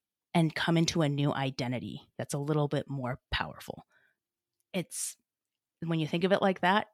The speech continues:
and, you know, not to mention, that's not even, <laughs> I haven't even mentioned the income earning opportunity that you will have for the rest of your life knowing this knowledge.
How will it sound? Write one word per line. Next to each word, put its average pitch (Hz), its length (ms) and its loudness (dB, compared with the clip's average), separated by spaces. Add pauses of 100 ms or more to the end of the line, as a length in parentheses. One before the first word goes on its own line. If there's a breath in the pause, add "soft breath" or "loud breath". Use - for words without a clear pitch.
and, 247 400 4
you 202 60 6
know, 170 80 2
not 196 180 4
to 220 60 0
mention, 202 240 4
that's 156 160 2
not 175 140 2
even, 175 180 6
<laughs> - 460 2
I 330 60 12
haven't 240 180 10
even 220 160 8
mentioned 185 380 6 (280 loud breath)
the 196 240 2
income 208 460 8
earning 160 260 4
opportunity 160 600 2
that 165 140 2
you 160 120 4
will 160 60 2
have 156 220 2
for 165 120 0
the 165 80 4
rest 160 200 4
of 156 60 2
your 151 140 2
life 143 260 2
knowing 147 460 -2
this 139 160 -2
knowledge. 69 340 -6